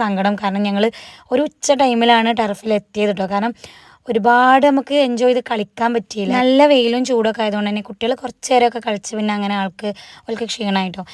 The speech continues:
പിന്നെ ക്രിക്കറ്റും കാര്യങ്ങളൊക്കെ ഉണ്ടായിരുന്നു, ക്രിക്കറ്റ് ബാറ്റും ബോളും ഒക്കെ ഉണ്ടായിരുന്നു. അപ്പോൾ കുറച്ച് നേരം എല്ലാവരും അത് വെച്ചിട്ട് വന്ന് കുറച്ച് നേരമൊക്കെ കളിച്ചു. പിന്നെ വെയിലിൻ്റെ ചൂട്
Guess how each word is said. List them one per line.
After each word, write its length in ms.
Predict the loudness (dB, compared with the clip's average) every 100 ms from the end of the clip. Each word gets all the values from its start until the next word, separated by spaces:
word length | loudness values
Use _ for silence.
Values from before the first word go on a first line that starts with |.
| -20 _
പിന്നെ 160 | -4 -2
ക്രിക്കറ്റും 440 | -2 0 0 0 2
കാര്യങ്ങളൊക്കെ 540 | 2 2 0 -2 -2 -4 -4 -4
ഉണ്ടായിരുന്നു, 380 | -2 -2 -4 -8
ക്രിക്കറ്റ് 300 | -10 -12 -8
ബാറ്റും 340 | -6 -4 -4 -4 -4
ബോളും 300 | -4 -2 -2 -4
ഒക്കെ 180 | -8 -6
ഉണ്ടായിരുന്നു. 340 | -4 -4 -4 -6 -8 -18 -20
അപ്പോൾ 160 | -10 -2
കുറച്ച് 240 | 0 0 -4
നേരം 180 | -2 -2 -4 -2
എല്ലാവരും 340 | -2 -2 -2 -6 -12 -20 -12 -6
അത് 120 | 0
വെച്ചിട്ട് 260 | 0 -2 -6 -2
വന്ന് 140 | -2
കുറച്ച് 180 | -2 -4
നേരമൊക്കെ 280 | -4 -2 -2 -6
കളിച്ചു. 360 | -8 -10 -10 -10 -10 -20 -20 _
പിന്നെ 220 | -4 -2 2
വെയിലിൻ്റെ 360 | 2 2 0 0
ചൂട് 240 | -4 0